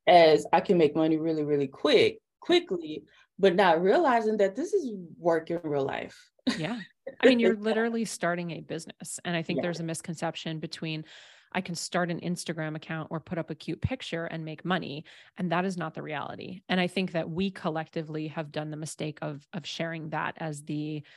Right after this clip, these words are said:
Speaker 2: image, right? The sexy image of laptop lifestyle, working on the beach and whatever it is, which if you've ever tried to sit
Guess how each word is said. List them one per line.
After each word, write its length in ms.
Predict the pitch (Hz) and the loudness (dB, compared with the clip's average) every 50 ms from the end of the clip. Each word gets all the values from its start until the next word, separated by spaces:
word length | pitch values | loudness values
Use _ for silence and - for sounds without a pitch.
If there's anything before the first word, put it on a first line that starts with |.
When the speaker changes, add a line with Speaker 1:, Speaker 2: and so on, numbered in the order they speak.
| - - _ _ _ _ _ | -20 -20 _ _ _ _ _
Speaker 2:
image, 400 | 165 160 170 254 277 - - - _ _ _ _ _ - | -4 -2 -2 -2 -4 -6 -14 -18 _ _ _ _ _ -6
right? 200 | 175 175 - - | -6 -6 -4 -4
The 80 | 180 | -6
sexy 460 | 160 - - - 190 - - - - 165 147 | -6 -6 -6 -6 -6 -8 -6 -6 -6 -6 -6
image 260 | 160 170 170 180 170 | -6 -6 -6 -6 -6
of 160 | 165 147 156 | -8 -10 -8
laptop 480 | 160 160 165 - _ - 180 170 160 - | -8 -8 -8 -8 _ -8 -8 -8 -6 -6
lifestyle, 580 | 165 160 156 - - - 165 165 165 160 156 | -8 -8 -8 -10 -8 -6 -4 -4 -4 -4 -4
working 360 | 151 165 170 - - 175 170 | -6 -8 -8 -8 -10 -10 -8
on 100 | 165 160 | -8 -8
the 60 | 160 156 | -10 -10
beach 500 | 147 - 165 165 165 165 165 160 - 160 | -8 -6 -6 -4 -2 -2 -2 -4 -6 -8
and 180 | 160 160 165 | -8 -8 -6
whatever 320 | 214 277 339 262 185 170 156 | -2 -2 -2 -2 -2 -6 -8
it 100 | 151 - | -6 -6
is, 200 | 127 151 156 156 | -8 -8 -8 -8
which 220 | 165 165 - - | -10 -10 -10 -12
if 120 | 170 - | -12 -10
you've 120 | 208 196 185 | -10 -2 -2
ever 180 | 208 190 190 | -2 -2 -2
tried 220 | 185 - 180 165 - | -4 -4 -4 -4 -4
to 60 | 170 | -8
sit 260 | - - - 160 - | -8 -6 -6 -6 -6